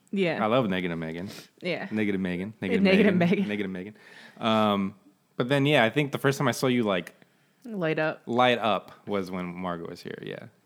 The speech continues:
Speaker 2: 'Cause you were just like, you were like, "Oh my God." Like, yeah, I thi-, I think that's what, like, struck me. I was like, "Oh, I haven't seen you
Speaker 1: I get
Speaker 2: act like
Speaker 1: excited.
Speaker 2: that."
Speaker 1: Yeah, I get
Speaker 2: Yeah, with her.
Speaker 1: excited.
Speaker 2: Or at least, like, I mean, I've seen you with her, but, you know, I guess I didn't live with you with her. 'Cause you
Speaker 1: Yeah.
Speaker 2: used, you brought her to my house once or twice, right?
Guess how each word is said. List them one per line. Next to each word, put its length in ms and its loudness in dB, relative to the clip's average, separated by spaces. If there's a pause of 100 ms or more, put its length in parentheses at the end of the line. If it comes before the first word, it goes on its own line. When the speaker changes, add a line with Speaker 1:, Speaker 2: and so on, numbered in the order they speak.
(220)
Speaker 2:
'Cause 100 -12
you 60 0
were 80 -2
just 220 -8
like, 160 -4
you 80 -12
were 60 -2
like, 120 -4 (160)
"Oh 40 -6
my 120 -6
God." 300 -2
Like, 200 4
yeah, 180 0
I 140 2
thi-, 140 0
I 100 0
think 200 -6
that's 200 -2
what, 120 -2
like, 140 -2
struck 300 -8
me. 100 -10
I 20 -8
was 100 -8
like, 100 -6
"Oh, 60 2
I 80 4
haven't 200 -4
seen 440 -2
you 420 -2 (460)
Speaker 1:
I 100 2
get 120 2
Speaker 2:
act 240 4
like 160 4
Speaker 1:
excited. 200 2
Speaker 2:
that." 140 2
Speaker 1:
Yeah, 140 2
I 80 2
get 80 2
Speaker 2:
Yeah, 60 2
with 160 0
her. 60 0
Speaker 1:
excited. 320 0 (1160)
Speaker 2:
Or 120 0
at 60 4
least, 320 2
like, 180 2
I 80 4
mean, 120 2
I've 120 2
seen 200 2
you 80 4
with 200 2
her, 160 -4
but, 260 -10 (160)
you 80 -16
know, 60 -14
I 80 -12
guess 100 -12
I 60 -12
didn't 160 -16
live 140 -8
with 180 -14
you 100 -12
with 140 -14
her. 180 -12 (140)
'Cause 120 -6
you 60 0
Speaker 1:
Yeah. 120 0
Speaker 2:
used, 100 -2
you 80 -4
brought 160 2
her 80 -4
to 100 -12
my 100 -8
house 240 -6
once 160 -10
or 40 -16
twice, 360 -12
right? 200 -12